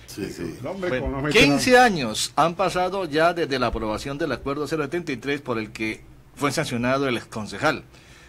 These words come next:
Speaker 3: El exconcejal de Cúcuta, Javier Orlando Prieto Peña, no corrió la misma suerte que el gobernador del departamento y el gobernador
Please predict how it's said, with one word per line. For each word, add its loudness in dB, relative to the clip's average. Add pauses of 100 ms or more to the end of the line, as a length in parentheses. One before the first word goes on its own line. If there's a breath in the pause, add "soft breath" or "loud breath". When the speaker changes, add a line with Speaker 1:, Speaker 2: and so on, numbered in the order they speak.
(140 loud breath)
Speaker 3:
El -6
exconcejal -2
de -4
Cúcuta, -4
Javier -2 (220)
Orlando -4
Prieto -6
Peña, -4
no -4
corrió -2
la -4
misma -8
suerte -4
que -8
el -6
gobernador -6
del -4
departamento -4
y 0
el -2
gobernador -4